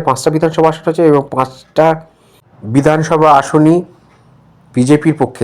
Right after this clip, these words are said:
যাবে। এরপর জলপাইগুড়ি জেলার আটটা বিধানসভা আসন।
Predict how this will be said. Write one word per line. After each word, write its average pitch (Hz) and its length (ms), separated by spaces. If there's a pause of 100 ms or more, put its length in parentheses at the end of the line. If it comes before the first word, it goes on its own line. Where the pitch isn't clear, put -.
যাবে। 87 220 (480)
এরপর 147 260 (100)
জলপাইগুড়ি 147 540
জেলার 160 220 (140)
আটটা - 280
বিধানসভা 107 500
আসন। 98 220